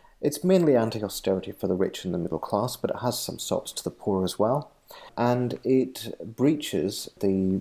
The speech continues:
balanced budget rules of the European Union. And basically the deal is, when you draw, uh, when you draw up your national budget, um,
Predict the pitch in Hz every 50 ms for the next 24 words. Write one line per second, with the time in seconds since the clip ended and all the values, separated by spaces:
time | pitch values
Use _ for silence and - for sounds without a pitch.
0 | - _ 98 92 92 95 92 85 - - - - 95 90 - - - 76 92 85
1 | 82 85 90 - - - - - 82 87 85 87 - - 101 92 92 98 120 127
2 | 113 95 85 62 - 104 104 - 185 226 233 - - 247 - 180 151 120 107 98
3 | 92 _ - 151 214 247 214 123 - - - - - - - - - _ _ -
4 | - - - - - - - - - - _ - - - _ - 135 143 151 190
5 | 233 262 269 247 190 143 - 123 120 107 98 - - - - - 101 95 92 92
6 | - 131 170 190 175 - - 110 101 92 - - 90 90 92 92 98 98 98 -
7 | - - 101 92 90 87 87 87 - - _ 98 92 - - 139 156 - - -
8 | - - _ - - 95 85 82 - - 95 92